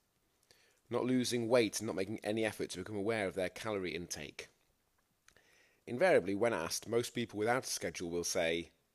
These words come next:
"It's all in my head," which is just the same as trying to work out our calorie intake in our heads,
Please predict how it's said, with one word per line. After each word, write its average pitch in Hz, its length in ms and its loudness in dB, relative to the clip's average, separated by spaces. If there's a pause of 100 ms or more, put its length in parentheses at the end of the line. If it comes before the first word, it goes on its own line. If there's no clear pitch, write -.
(200)
"It's - 200 -4
all 101 160 4
in 95 100 0
my 90 160 -2
head," 80 340 -6 (1160)
which 113 240 -4
is 113 100 -4
just 147 220 -2
the 156 60 -6
same 92 240 2
as 92 80 -2
trying 101 280 -2
to 104 80 -6
work 98 260 0
out 98 160 2
our 107 100 -2
calorie 151 400 -2
intake 87 300 -2
in 78 80 -4
our 67 120 -4
heads, - 500 -6